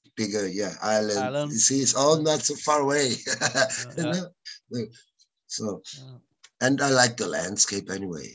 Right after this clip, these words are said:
Speaker 1: I loved it. And we are not in
Speaker 2: Yeah.
Speaker 1: the north, north. We are in the south.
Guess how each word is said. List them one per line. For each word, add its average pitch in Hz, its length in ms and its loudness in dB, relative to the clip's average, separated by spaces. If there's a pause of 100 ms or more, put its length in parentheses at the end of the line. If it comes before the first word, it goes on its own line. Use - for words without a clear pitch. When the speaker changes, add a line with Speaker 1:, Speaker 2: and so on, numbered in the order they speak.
(140)
Speaker 1:
I 82 80 -12
loved 90 380 -12
it. - 180 -14 (160)
And 95 180 -4 (140)
we 131 100 6
are 127 100 8
not 127 260 4
in 117 80 0
Speaker 2:
Yeah. 110 80 2
Speaker 1:
the 104 40 -2
north, 107 320 0
north. 120 280 -4 (100)
We 120 100 -4
are 120 140 0
in 113 160 0
the 104 100 0
south. 120 480 4